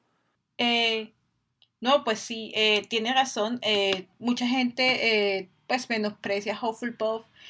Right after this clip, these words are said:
Eh, eh, no sabes la cantidad de chistes que he escuchado sobre nuestra casa. Eh, empezando, o sea, nada más, eh,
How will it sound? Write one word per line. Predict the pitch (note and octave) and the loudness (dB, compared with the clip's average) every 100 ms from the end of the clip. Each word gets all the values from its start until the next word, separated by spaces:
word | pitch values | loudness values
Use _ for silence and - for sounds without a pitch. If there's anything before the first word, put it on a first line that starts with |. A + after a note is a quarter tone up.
| - - | -20 -6
Eh, | A3 A3+ G#3+ G#3 - | 2 6 6 4 0
eh, | - B3 | 2 4
no | A#3 A#3 | 4 2
sabes | B3+ A3+ A#3 A#3+ | 4 4 2 -2
la | C4+ C4 | -2 0
cantidad | C4 B3+ B3 A3 G#3 | 0 -2 0 0 0
de | G#3 G#3 | 0 -4
chistes | - - C4+ B3+ - - B3 B3 B3 - | -6 -4 -4 -4 -8 -6 -2 -2 -4 -4
que | B3+ | -2
he | A#3 | -2
escuchado | A#3+ - A#3+ - C#4 B3 A#3+ A#3 A#3 A#3+ | -4 -12 -8 0 4 4 2 -4 -8 -8
sobre | - B3 A#3 A3 G3+ G3+ | -4 -4 0 0 -2 -4
nuestra | G#3 - G3 G3 | -6 -4 -4 2
casa. | A3+ B3 A#3+ B3 A#3 A#3 - - - - _ | 4 4 4 -2 -4 -6 -14 -18 -18 -20 _
Eh, | A#3 A#3+ A#3+ A#3 A#3 A3+ A3+ G#3+ G#3 G3 F3+ _ _ _ _ - | 6 8 8 8 8 8 4 2 -2 -8 -14 _ _ _ _ -6
empezando, | A3 G#3+ A3+ G#3+ G#3 | -4 -2 2 2 2
o | A3 | 4
sea, | C4+ | 6
nada | A#3+ A3+ A#3 | 6 6 6
más, | B3+ C4+ C#4 | 6 4 4
eh, | C#4+ C4 A#3 G3+ E3+ G2 - | 2 4 4 0 -2 -8 -20